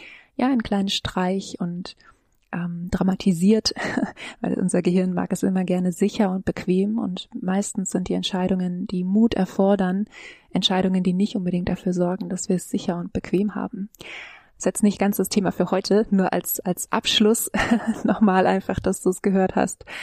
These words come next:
Ähm, tatsächlich, und da kannst du nochmal selbst reinfühlen in Situationen, in denen du mutige Entscheidungen getroffen hast, wie viel von dem,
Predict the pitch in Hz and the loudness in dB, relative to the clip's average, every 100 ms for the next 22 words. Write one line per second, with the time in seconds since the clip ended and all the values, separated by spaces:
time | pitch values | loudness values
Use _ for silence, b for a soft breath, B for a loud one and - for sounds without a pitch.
0 | B B B _ - 175 175 175 175 190 | B B B _ -4 -2 -2 -8 -8 -10
1 | - - _ 190 - 214 - 190 180 - | -14 -20 _ -4 -2 -4 0 0 0 -6
2 | _ 180 175 175 185 180 190 180 185 175 | _ -4 -2 -2 -4 -2 -2 -2 -4 -4
3 | 170 175 175 - 196 180 190 - 208 220 | -2 0 -2 -2 -2 -2 -2 -2 2 4
4 | 185 170 - 175 170 190 - 175 - 196 | 2 -2 -4 -6 -2 -2 -2 -4 0 4
5 | 214 196 180 185 180 175 175 185 196 196 | 4 2 -2 -2 -2 -2 -2 -2 -2 0
6 | 190 180 175 185 190 190 180 - - 196 | 0 -2 -2 0 0 0 -2 -4 -2 -2
7 | 214 175 190 196 - - B B B B | 0 -2 -4 -8 -12 -20 B B B B
8 | B B - _ 208 226 - 220 220 202 | B B -20 _ 4 4 2 4 4 4
9 | - 180 180 180 180 185 | 0 -2 0 -2 -4 -8